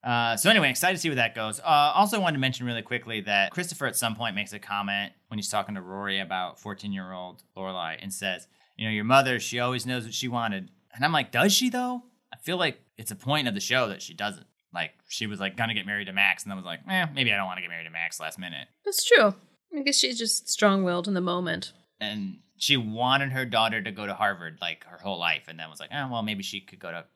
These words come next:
Speaker 1: Yale." So I feel like she is strong-willed. I don't know that she always knows what she wants, especially in romance, though.
Speaker 2: Maybe he means she gets what she wants.
Speaker 1: Mm.
Speaker 2: It's a little different.
Speaker 1: Yeah.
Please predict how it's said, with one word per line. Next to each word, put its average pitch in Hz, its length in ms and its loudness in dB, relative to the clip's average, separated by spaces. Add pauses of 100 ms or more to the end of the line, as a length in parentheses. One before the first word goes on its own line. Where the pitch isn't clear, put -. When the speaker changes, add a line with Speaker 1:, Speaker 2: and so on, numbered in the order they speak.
(180)
Speaker 1:
Yale." 85 420 -4 (140)
So 104 260 -6
I 156 100 2
feel 226 120 0
like 202 120 2
she 139 140 2
is 131 80 2
strong-willed. 85 640 -6
I 104 80 -4
don't 117 80 -6
know 110 80 -4
that 104 100 -6
she 101 120 -6
always 92 180 -6
knows 87 120 -14
what 85 100 -16
she 95 100 -10
wants, 85 280 -8
especially 101 360 -6
in 85 60 -12
romance, 82 440 -12
though. - 160 -14 (280)
Speaker 2:
Maybe 277 260 8
he 349 120 4
means 277 300 4
she 226 160 2
gets 170 400 0
what - 100 -10
she - 140 -2
wants. - 440 -10 (140)
Speaker 1:
Mm. 107 240 -6 (160)
Speaker 2:
It's - 80 -16
a 107 60 0
little 127 140 4
different. - 360 -10 (280)
Speaker 1:
Yeah. 139 220 2